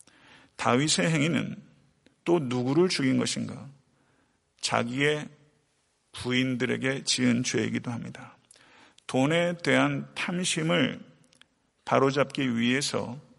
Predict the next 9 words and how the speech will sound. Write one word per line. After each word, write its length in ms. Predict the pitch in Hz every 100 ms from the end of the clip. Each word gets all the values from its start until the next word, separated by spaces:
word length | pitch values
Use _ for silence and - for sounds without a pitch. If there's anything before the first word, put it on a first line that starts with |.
| _ _ -
우리에게 400 | 123 127 135 151
필요한 420 | - 147 139 127
것은 440 | 123 - 143 143 - - _
자족이라면 920 | - 110 113 127 131 156 147 - - - - - - - - _ -
성적인 920 | - 196 185 180 185 180 180 180 -
범죄를 840 | 120 123 131 123 127 131 156 156 - - _ _ _ _ _
저지르지 640 | - - 120 123 139 160
않기 320 | 165 120 123 135
위해서 460 | 143 - 110 107